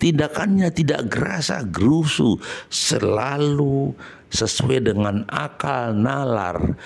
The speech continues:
sesuai dengan akal budi, sesuai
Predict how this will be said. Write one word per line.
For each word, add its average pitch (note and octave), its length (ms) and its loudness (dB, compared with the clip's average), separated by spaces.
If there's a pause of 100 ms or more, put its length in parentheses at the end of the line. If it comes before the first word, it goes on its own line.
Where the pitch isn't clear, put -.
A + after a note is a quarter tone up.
(200)
sesuai B2+ 560 2
dengan A#2+ 320 2
akal C3+ 480 -2
budi, G#2 800 4 (400)
sesuai F#3 720 2